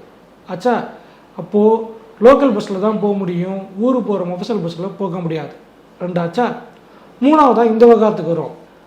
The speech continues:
அவர் ஐ டி கார்டு வச்சிருந்தாலும் சரி, அஹ், டியூட்டிக்காகவே இருந்தாலும் சரி, அந்த சம்மந்தப்பட்ட ஆறுமுக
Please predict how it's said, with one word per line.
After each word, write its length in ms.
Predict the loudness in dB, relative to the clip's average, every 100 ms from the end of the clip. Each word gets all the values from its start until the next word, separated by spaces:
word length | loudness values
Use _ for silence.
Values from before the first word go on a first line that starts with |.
| -18 0
அவர் 180 | 2 4
ஐ 120 | 4
டி 100 | 4
கார்டு 180 | 2 0
வச்சிருந்தாலும் 400 | -2 -4 -4 -6
சரி, 400 | -6 -6 -8 -10 -20 -20 _ _ -20 -20 -20 _ _ _ -4
அஹ், 440 | -2 -2 -2 -4 -2
டியூட்டிக்காகவே 640 | -2 2 2 2 2 -2 -4 -10
இருந்தாலும் 300 | -8 -6 -6
சரி, 180 | -6 -10 -10 -20 _ _ _ -20 -20 -16
அந்த 420 | -6 -2 2 2 0
சம்மந்தப்பட்ட 600 | -4 -2 0 -2 -4 -4
ஆறுமுக 360 | -4 -4 -6